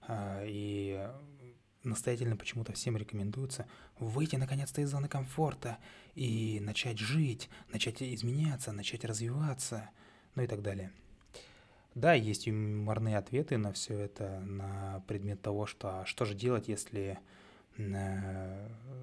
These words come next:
то есть вы никогда и не попадали в зону комфорта и так далее и тому подобное. Так вот, давайте немножко подразберёмся. Э, каст не должен быть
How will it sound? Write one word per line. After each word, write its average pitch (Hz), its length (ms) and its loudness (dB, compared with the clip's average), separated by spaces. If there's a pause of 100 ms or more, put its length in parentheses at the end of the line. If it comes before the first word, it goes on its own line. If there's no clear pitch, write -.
(240)
то 110 100 -4
есть - 420 -10
вы 107 160 -2
никогда 104 300 0
и 98 40 2
не 98 120 -2
попадали 107 640 2
в 104 80 -2
зону 104 240 -2
комфорта 98 600 -6
и 95 80 -4
так 101 200 -2
далее 98 240 -2
и - 20 -6
тому 98 180 -10
подобное. 98 460 -4 (600)
Так - 160 -14
вот, 110 120 0
давайте 107 300 0
немножко 107 300 0
подразберёмся. 110 840 2 (1300)
Э, 110 260 -2
каст 120 240 0
не 127 60 2
должен 113 320 2
быть 101 240 -6